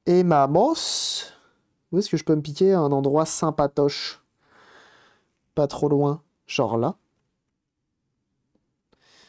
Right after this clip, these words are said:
Je peux genre me récupérer là. C'est pas mal ça.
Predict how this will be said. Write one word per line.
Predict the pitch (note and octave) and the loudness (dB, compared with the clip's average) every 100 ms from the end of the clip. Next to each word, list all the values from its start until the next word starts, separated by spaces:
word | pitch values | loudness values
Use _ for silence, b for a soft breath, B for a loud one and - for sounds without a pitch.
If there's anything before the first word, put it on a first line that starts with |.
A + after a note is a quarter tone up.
| b b b | b b b
Je | - | -10
peux | - | -4
genre | C#3 C3+ | -2 0
me | C3+ | 0
récupérer | B2+ B2+ - C3+ A#2+ | -2 -4 -4 -2 -2
là. | B2 F#3 _ _ _ _ _ _ _ _ _ _ _ _ _ _ _ _ _ _ _ _ _ _ _ _ _ _ _ _ _ _ _ _ _ _ _ _ _ _ _ _ - | -2 -4 _ _ _ _ _ _ _ _ _ _ _ _ _ _ _ _ _ _ _ _ _ _ _ _ _ _ _ _ _ _ _ _ _ _ _ _ _ _ _ _ -14
C'est | - C#3+ | -10 -6
pas | C3+ | -2
mal | C#3+ F#3+ | -2 -4
ça. | D#3+ D#3+ | -6 -8